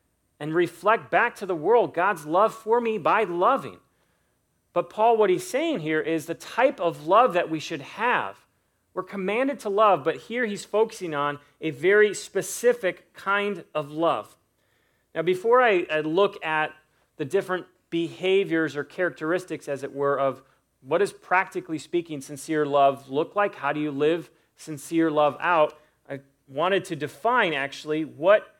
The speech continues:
sincere love is. Now, the actual word, uh, when you go back to the original language, uh, is this, the same word for sincere is the actual word that we use for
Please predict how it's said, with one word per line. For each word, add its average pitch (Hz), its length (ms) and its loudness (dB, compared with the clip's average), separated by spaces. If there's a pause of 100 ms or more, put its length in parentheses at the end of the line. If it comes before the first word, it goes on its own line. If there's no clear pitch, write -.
(120)
sincere 180 1000 0
love 160 460 4 (260)
is. 180 420 2 (440)
Now, 165 80 -2
the 160 100 -2
actual 226 360 0
word, 170 440 4
uh, 151 360 0 (240)
when 156 120 -6
you 156 80 -4
go 170 160 4
back 175 300 0
to 175 180 -2
the 151 320 -2
original 165 500 -2
language, 151 600 -2 (280)
uh, 156 360 0
is 165 240 -4
this, - 220 -16
the 147 160 -14
same 214 320 -4
word 202 240 2
for 175 80 -4
sincere 180 600 0
is 156 120 0
the 156 60 -2
actual 165 300 -2
word 160 260 0
that 151 300 -4
we 151 140 -4
use 160 340 -2
for 156 340 0